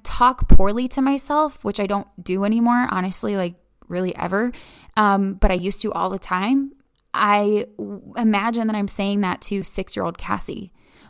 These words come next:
You know, what are the negative thoughts that you're saying to yourself? What kinds of things do you say to yourself that are tearing apart your self-worth? Are you saying things like, "Oh, I'll never be as good as her"? Well, then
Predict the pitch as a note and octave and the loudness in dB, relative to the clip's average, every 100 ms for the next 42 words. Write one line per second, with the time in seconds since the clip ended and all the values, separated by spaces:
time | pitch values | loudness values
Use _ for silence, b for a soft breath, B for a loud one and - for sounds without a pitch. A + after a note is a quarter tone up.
0 | b - A#3+ B3 B3 C#4 E4 E4+ B3+ A#3 | b 0 4 4 2 0 0 0 2 0
1 | A#3+ A3 - G#3 A3 - - G3+ F#3+ - | -2 -4 -2 0 0 -4 -6 -6 -4 -2
2 | A3+ C4 A#3+ - - - - G#3+ - - | 0 0 0 -6 -8 -8 -2 -2 -2 -4
3 | D4+ C4+ - B3 B3 A3 G#3 G3+ A3 - | -4 -4 -6 -4 -2 -2 -4 -6 -6 -4
4 | G3 A#3+ A3+ F#3 - E3+ - - - b | -4 -4 -4 -6 -6 -6 -6 -10 -20 b
5 | b b F#3+ G#3 G3 - G#3 G3+ A3+ - | b b -2 2 2 0 -4 -4 -6 -6
6 | - C#4 C#4 G#3+ G3+ - A#3 G#3+ G#3 - | -2 0 2 0 2 4 4 2 -6 -4
7 | G3+ F#3+ F#3 G#3 - - - b b b | -4 -4 -4 -4 -6 -12 -18 b b b
8 | b - A3+ B3 - A3+ C4 B3+ C4+ B3+ | b -2 0 -2 0 0 0 0 0 0
9 | A#3+ A3 G#3 G#3 G#3 G3 G3+ G3 F#3 - | -2 -2 -2 -2 -2 -4 -6 -6 -6 -4
10 | F#3 G#3 B3 B3+ B3+ _ _ _ - A#3+ | -4 -4 -6 -6 -8 _ _ _ 0 2
11 | B3 | 2